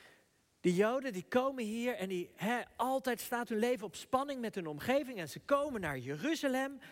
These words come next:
om daar zo eindelijk in die synagogale taal, in het Hebreeuws, zeg maar, niet in de taal van, van, van, van al die landen waar ze vandaan komen. Nee, die taal kunnen ze lekker achter zich laten. En ze komen lekker in de bubbel in Jeruzalem.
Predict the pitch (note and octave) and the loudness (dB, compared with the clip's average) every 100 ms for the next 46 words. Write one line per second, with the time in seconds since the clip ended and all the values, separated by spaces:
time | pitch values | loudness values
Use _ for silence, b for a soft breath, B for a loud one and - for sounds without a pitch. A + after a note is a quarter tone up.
0 | B F3 D#3+ G3 A#3+ C4 A3 F#3+ G#3 C4 | B -2 0 2 2 0 -2 -2 0 0
1 | C4 A#3+ G#3 G3 D#3+ D3+ - C#4+ A#3 - | 2 0 0 -2 -2 -4 -4 -2 -2 -2
2 | F#3+ D#3+ B2 A#3+ A#3 G3+ D3 - A#3+ A#3+ | -2 -2 0 0 0 -2 -2 0 0 2
3 | A#3+ A#3 - B B G3 F3 E3+ D#3 F3+ | -2 -4 -6 B B 0 2 0 -2 2
4 | G3+ B3 C4+ - A3 F#3+ G3+ A#3 A#3+ G3 | 4 2 0 -4 -4 -4 -4 -4 -4 -4
5 | D3 - G#3+ G#3+ F3+ F3+ F3+ E3+ D#3+ D#3+ | -4 -2 -2 -2 -4 -6 -4 -6 -4 -6
6 | D#3 F3 - G#3+ G#3+ F3+ D#3 G3+ A#3+ G3+ | -4 -6 -2 -2 0 -2 0 -2 -4 -6
7 | F#3+ D#3+ D3 C3+ F#3+ G#3+ G3+ F3+ G3 G3 | -6 -8 -6 -2 -2 -2 -4 -2 -2 -4
8 | F#3+ A3 A3+ A3 A3 F#3 G#3 G#3+ G3+ - | -6 -8 -4 -2 -2 -2 0 0 0 -2
9 | A#3+ - A3+ A3 - G3+ G3+ G3+ F#3+ B | -4 -4 -6 -4 2 4 4 0 -4 B
10 | B G3 G3 - B3+ C4 A#3 D4+ - A3+ | B 0 2 0 2 2 2 0 0 2
11 | G#3+ D#3+ C3+ - E4+ E4 C#4 C#4 B3 A3+ | 2 2 0 2 4 4 2 0 0 0
12 | G3+ D3+ A#2 | 0 -2 -4